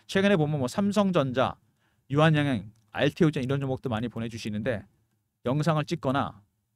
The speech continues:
아니면 대응 전략 자료, 텔레그램방 만들 테니까 필요한 종목 있으시면 한 종목씩만 보내주시면 주간 단위로 제가 영상 찍어서 올리도록 하겠습니다. 최근 시장이 어렵습니다. 대응하기 어려운 종목,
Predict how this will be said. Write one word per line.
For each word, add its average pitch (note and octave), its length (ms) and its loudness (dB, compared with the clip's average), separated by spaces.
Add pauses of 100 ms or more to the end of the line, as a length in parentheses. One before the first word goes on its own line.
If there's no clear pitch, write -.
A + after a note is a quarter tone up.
아니면 C#3+ 320 -2
대응 D3 240 2
전략 C3 300 2
자료, G#2 320 -4 (140)
텔레그램방 D3+ 520 0
만들 A#2+ 280 -6
테니까 A#2 460 -4 (800)
필요한 F3 240 0
종목 C3 260 -4
있으시면 C3+ 340 -6
한 A3 200 0
종목씩만 G3+ 480 0
보내주시면 B2 560 -6 (240)
주간 D3+ 280 0
단위로 C3+ 260 -2
제가 A2+ 340 -4 (320)
영상 C3+ 300 -6
찍어서 B2+ 300 -4
올리도록 A2+ 340 -6
하겠습니다. G2+ 540 -10 (1600)
최근 A3 220 4
시장이 G#3+ 200 6
어렵습니다. D#3+ 920 4
대응하기 F3 400 4
어려운 D3+ 320 6
종목, C3+ 460 0